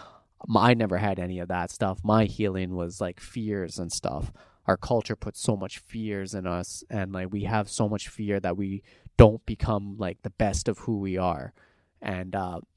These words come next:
one thing ayahuasca does, it heals us to become the best of who we are. It heals us to, it heals us about our relationships. It shows us all the people in our lives and how we should be and act around them, and how we should, uh,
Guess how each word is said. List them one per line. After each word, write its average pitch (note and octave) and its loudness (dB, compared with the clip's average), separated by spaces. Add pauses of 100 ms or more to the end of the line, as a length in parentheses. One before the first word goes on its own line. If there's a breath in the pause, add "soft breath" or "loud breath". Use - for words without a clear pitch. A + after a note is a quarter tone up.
(260)
one A2+ 8
thing A2 0
ayahuasca G2 2
does, G2+ 2
it - -8
heals G#2 -2
us F#2+ -4
to - -14
become G2+ -2
the F2 -8
best F2 -2
of F#2 -6
who G#2 -4
we F2+ -4
are. E2+ -4
It F#2 -8
heals A2 0
us G2+ 0
to, G2 0 (720)
it C3+ 0
heals B2 6
us G#2+ 2
about G#2+ 2
our F#2+ 4
relationships. F#2+ 0
It G2 -6
shows A#2 6
us G2+ -2
all A#2+ 4
the A2+ -2
people A2+ 2
in G#2 4
our F#2+ 0
lives G2+ 2
and G2 -6
how A2+ 2
we G#2 -2
should G2 -6
be A2 2 (280 loud breath)
and G2 -6
act G#2 0
around G2 2
them, F2 2
and F#2+ 0
how G#2+ 2
we G#2 0
should, G2+ -4
uh, F#2 -2